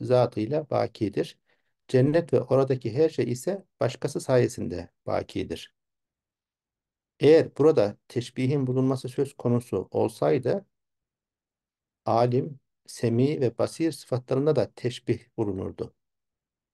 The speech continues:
Eğer bu benzerliğe sebep olsaydı, o zaman alim, semi ve basir sıfatlarında da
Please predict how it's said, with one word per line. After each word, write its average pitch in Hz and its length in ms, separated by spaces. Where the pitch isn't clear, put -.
Eğer 104 420
bu 110 220
benzerliğe 110 600
sebep 107 300
olsaydı, 123 540
o 131 100
zaman 123 400
alim, 113 480
semi 123 440
ve 123 140
basir 123 460
sıfatlarında 120 680
da 143 220